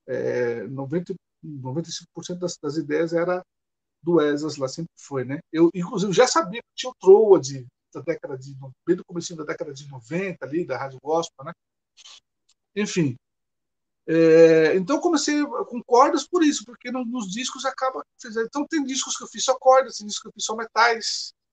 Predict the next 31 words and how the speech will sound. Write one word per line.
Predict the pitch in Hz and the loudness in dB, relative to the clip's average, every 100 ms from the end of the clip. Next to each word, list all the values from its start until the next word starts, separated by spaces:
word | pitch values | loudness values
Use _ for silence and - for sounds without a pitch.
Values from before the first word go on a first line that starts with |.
| _ _ _ _ - | _ _ _ _ -2
No, | 185 226 | 2 2
no | 208 220 | 2 2
Renascer | 226 254 240 240 226 | 2 0 -2 -4 0
Praise, | 214 285 294 180 165 | 4 4 2 0 0
nos | 143 170 170 | 0 -4 -8
primeiros, | - 196 185 254 262 190 | -6 -4 -2 -4 -4 -2
eu | |
escrevia | 208 - 226 180 185 202 | -2 -4 -12 -12 -8 -6
basicamente | 190 202 185 170 - | -4 -6 -10 -14 -10
cordas, | - 175 220 254 381 - - - _ _ _ | -2 0 0 -2 -4 -6 -10 -14 _ _ _
tinha | - 202 | -12 -10
um | 165 | -10
pouco | 170 - | -12 -2
de | 190 | 0
orçamento | 185 180 160 170 - | 0 0 -4 -6 -10
na | 156 | -10
época, | 175 226 - 269 _ _ _ - | -8 -10 -12 -16 _ _ _ -4
não | |
dava | 190 220 | 0 0
pra | 214 | -2
fazer | 190 180 | -2 0
uma | 180 | 0
orquestrona, | 170 190 - 240 262 | -2 -6 -4 -2 0
mas | 233 208 | -2 -2
dava | 202 190 | -4 -4
pra | 180 | -6
colocar | 175 165 143 | -6 -6 -8
flauta, | - 254 277 240 | -2 0 0 -2
oboé | 180 202 254 | -6 -4 -6
e | |
trompa. | - 170 139 131 | -2 -4 -4 -14